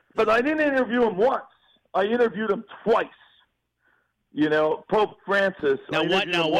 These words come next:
Speaker 1: once.
Speaker 2: now what was the most shocking thing that you asked him? Like, did you flat out say
Speaker 1: I asked him his waters.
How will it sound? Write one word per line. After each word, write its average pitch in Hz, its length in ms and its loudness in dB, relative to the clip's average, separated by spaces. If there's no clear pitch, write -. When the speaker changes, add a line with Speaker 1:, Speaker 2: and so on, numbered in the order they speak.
Speaker 1:
once. - 40 -16
Speaker 2:
now 156 200 -2
what 160 280 -2
was 156 260 -2
the 147 100 -2
most 147 180 -2
shocking 147 520 -2
thing 151 380 -2
that 147 120 -2
you 151 180 0
asked 185 340 -2
him? 104 160 -2
Like, 117 180 -2
did 139 240 -4
you 156 180 -2
flat 160 360 0
out 156 180 0
say 175 280 0
Speaker 1:
I 147 120 2
asked 339 340 0
him 220 120 4
his 165 160 0
waters. 269 560 2